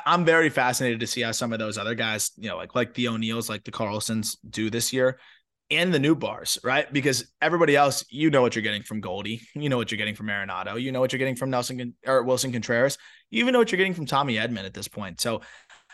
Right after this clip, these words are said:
I'm gonna be really inter-, and, and Brendan Donovan, I think you can just pencil in for, for pretty much what he did last year to a degree, maybe slightly diminished in the O B,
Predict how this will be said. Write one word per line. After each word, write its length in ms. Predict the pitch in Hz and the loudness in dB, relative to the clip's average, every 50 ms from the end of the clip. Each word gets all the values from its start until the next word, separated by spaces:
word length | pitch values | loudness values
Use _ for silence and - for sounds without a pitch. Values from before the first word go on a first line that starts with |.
| - - _ _ | -20 -20 _ _
I'm 280 | - 156 170 160 143 131 | 2 2 2 2 0 0
gonna 160 | 131 143 139 | 0 2 2
be 140 | 127 127 123 | 2 2 2
really 480 | 113 117 127 143 156 160 151 143 135 | 2 2 4 4 6 6 6 4 2
inter-, 200 | 131 123 - - - | 0 -2 -2 -2 0
and, 180 | 151 143 135 | 0 0 2
and 140 | 110 131 131 | 2 0 2
Brendan 200 | 117 139 139 127 | 2 2 2 4
Donovan, 320 | 123 120 120 113 101 101 101 | 2 2 2 0 0 -2 -4
I 60 | 101 | -6
think 140 | 104 104 101 | -6 -6 -8
you 80 | 101 | -10
can 160 | - 98 98 - | -10 -12 -12 -12
just 220 | - 101 - - - | -12 -14 -14 -10 -6
pencil 580 | - - 151 143 117 - - - - 104 107 117 | -4 -2 -2 -2 -2 -4 -6 -6 -4 -4 -4 -4
in 260 | 117 117 98 95 113 | -4 -4 -6 -8 -10
for, 240 | - - 107 98 - | -10 -8 -8 -8 -8
for 220 | - 117 87 78 - _ - | -8 -10 -10 -10 -12 _ 0
pretty 160 | - 185 185 | 0 2 2
much 220 | 151 123 117 - | 2 0 -2 -4
what 120 | 123 117 113 | -4 -4 -4
he 100 | 117 113 | -4 -4
did 120 | 113 113 | -4 -4
last 280 | 110 104 101 101 - - | -4 -2 -4 -4 -4 -4
year 80 | 123 113 | -4 -4
to 140 | 104 101 101 | -4 -6 -8
a 40 | |
degree, 380 | 92 101 90 98 117 107 101 98 | -8 -8 -6 -4 -4 -4 -4 -4
maybe 240 | 95 101 104 104 104 | -6 -8 -8 -8 -6
slightly 520 | 98 - - - 123 117 117 - - 107 98 | -4 -4 -4 -4 -4 -4 -6 -6 -6 -8 -8
diminished 380 | 101 98 101 92 - - - | -6 -6 -6 -6 -6 -6 -8
in 60 | 90 | -6
the 120 | 92 92 95 | -6 -6 -4
O 100 | 92 87 | -4 -6
B, 240 | 92 107 107 101 | -6 -8 -8 -8